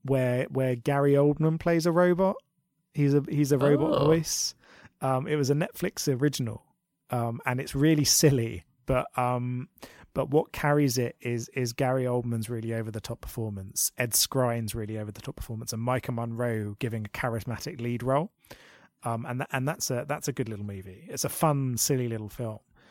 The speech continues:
Speaker 1: Um,
Speaker 2: Oh, I, I
Speaker 1: and
Speaker 2: did
Speaker 1: yeah,
Speaker 2: not
Speaker 1: so
Speaker 2: even, I'd never heard of that.
Speaker 1: And, and so, yeah, so she's, she's gone on to have a very good career, um, and I think is gonna be one of those people to watch to be quite a big star going forwards. Um, equally, um,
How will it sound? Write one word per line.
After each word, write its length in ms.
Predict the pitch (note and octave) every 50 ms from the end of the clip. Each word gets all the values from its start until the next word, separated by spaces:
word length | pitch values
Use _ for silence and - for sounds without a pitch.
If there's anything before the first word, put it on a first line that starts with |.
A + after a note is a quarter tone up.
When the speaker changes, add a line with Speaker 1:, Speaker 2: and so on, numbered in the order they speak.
| - - - _ _ _ _ -
Speaker 1:
Um, 460 | C3 B2 B2 A#2 A#2 A2+ A2+ A2+ A2
Speaker 2:
Oh, 240 | G#2+ F#3 A2 G2 - -
I, 180 | - C3 C#3+ - -
I 100 | C3+ D3+
Speaker 1:
and 100 | D3+ C#3+ D#3
Speaker 2:
did 80 | D#3
Speaker 1:
yeah, 60 | D3+ C3
Speaker 2:
not 120 | B2+ B2
Speaker 1:
so 80 | - D#3
Speaker 2:
even, 200 | D#3 D3+ D#3 - -
I'd 160 | A#2 C3 C#3 D3
never 180 | D3 D3 C#3+
heard 160 | C#3+ E3 E3
of 120 | B2 G2+ -
that. 180 | - - - - _ - - - -
Speaker 1:
And, 180 | C3+ C3+ C#3
and 160 | C#3+ C#3+ C#3+
so, 120 | - - D3+
yeah, 240 | D3+ D#3 E3+ D3+ B2+
so 180 | - D3 C#3
she's, 380 | - - - F3+ F#3 F#3 E3+ -
she's 320 | - - F3 F3+ F3+ D#3+
gone 240 | - - C#3+ C3 B2+
on 160 | B2 B2 B2
to 60 | - -
have 100 | B2+ A#2
a 60 | A#2
very 220 | A2+ A#2+ A#2 A2+ A2+
good 180 | - B2 -
career, 540 | - - A2+ A2 A2+ A2 A2 G#2+ G#2 G#2 - - _ _ -
um, 540 | A#2+ A2 A2 A2 A2 A2 A2 A2+ A2+ - - - -
and 240 | A#2 A#2 A2+ A2
I 120 | A#2+ A#2 A2+
think 280 | - - C3 B2 -
is 80 | B2 A2
gonna 220 | - B2+ A#2+ A#2
be 240 | G2+ G2 A2+ G#2+ G#2+
one 180 | G#2+ A2 A2+ A2
of 80 | G#2
those 160 | - A2 G2+ -
people 240 | B2+ A2+ G#2+ A2+
to 80 | - A#2+
watch 400 | G#2+ A#2 A2+ - - - - - -
to 100 | - A#2+
be 140 | A#2 G#2 -
quite 180 | - - C3 A2+
a 40 | G2
big 280 | - - B2 A#2 -
star 440 | - - - - B2 A2+ A2 G#2 G#2+
going 260 | G#2 - G2+ G2 G2
forwards. 640 | F#2+ - - G#2 G2+ - - - _ - - - - - - - - - - - _ _ _ _ -
Um, 520 | C3+ B2 A#2+ A#2 A2+ A#2 A#2 A2+ A#2 A#2+ - _ _ _ _ _ _ _ _ _ _ _ - - _ _ -
equally, 600 | F3 F3+ F3+ - E3+ D3+ D3 C#3+ C3+ C3 C3+ -
um, 480 | - B2+ B2 B2 A#2+ A#2+ A#2 B2 -